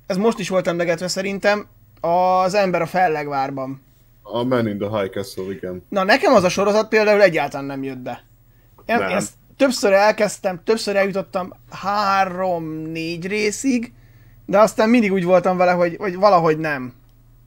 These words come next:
Speaker 1: Valami nekem itt nem jó. A könyvet el kéne olvasni.
Speaker 2: Kitalálom, az nem tetszett, hogy a japánoknak orosz, ö, kamov helikoptereik vannak.
Speaker 1: Nem, az a semmi bajom nem volt.
Speaker 2: Ó.
Speaker 1: Nem, nekem a sztori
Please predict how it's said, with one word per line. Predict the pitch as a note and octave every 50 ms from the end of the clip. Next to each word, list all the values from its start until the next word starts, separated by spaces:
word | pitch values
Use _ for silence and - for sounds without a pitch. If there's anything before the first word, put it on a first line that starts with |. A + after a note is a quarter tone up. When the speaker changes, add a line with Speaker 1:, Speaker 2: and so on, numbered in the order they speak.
| _ _ _ _ _ _ _ - - - -
Speaker 1:
Valami | - F#3+ F#3+ F3+ D#3+ D3+
nekem | D3 D3+ C#3+ E3+ E3
itt | D#3+ C#3 -
nem | E3+ E3 E3
jó. | F#3 G3 G3+ A3 - - - - -
A | -
könyvet | E3 A#3+ B3 A3 F#3+ F3+ -
el | F3+ F3
kéne | D#3 F3+ D#3+ D#3
olvasni. | F3+ F#3 F3 D#3 D3+ D3+ C#3+ - D#3 D#3 D#3+ - - - - - - - _ _ - - -
Speaker 2:
Kitalálom, | - E3 E3 D#3+ C#3+ C3 A#2+ A2+ A2 A2+ A2+ A2+
az | C3 C#3 C3
nem | - B2+ A2+ A2+
tetszett, | B2 A#2+ A#2+ - B2 A2+ A2+
hogy | - A#2+ G#2+
a | A2
japánoknak | A2 A#2 A#2+ A#2 - A2 G#2+ G#2+ G#2+ G2+ - A#2 G#2+ G#2+ G#2+
orosz, | A2+ A#2 A2+ G#2+ G#2+ - - -
ö, | - G#2 A2 G#2 G2+ G2+ -
kamov | - B2 A2+ A2 G#2 G2+ -
helikoptereik | A2+ G#2 G#2 G#2 - G#2+ - - G#2+ G2 F#2+ F#2+ F#2+ -
vannak. | - F#2+ F#2 F#2 F2+ F2+ - _ _ -
Speaker 1:
Nem, | - F#3 D#3+ D3+ D3+ D#3 E3+
az | - G3 F#3
a |
semmi | F#3+ - G3+ F3+ E3
bajom | D#3 D#3 D3+ D3+ D3+
nem | D3+ D3 D3 D3
volt. | D3 D3 C#3+ C#3+ C#3+ - _ _ _ _ _ _ _ _ _ _ _ _ _ _
Speaker 2:
Ó. | - F#2+ F2+ F2 - _ _ _ - - -
Speaker 1:
Nem, | - G3+ G3+
nekem | F#3+ E3+ F#3 F#3+
a | G3
sztori | - - - A3+ F#3+ E3+ E3 D#3 -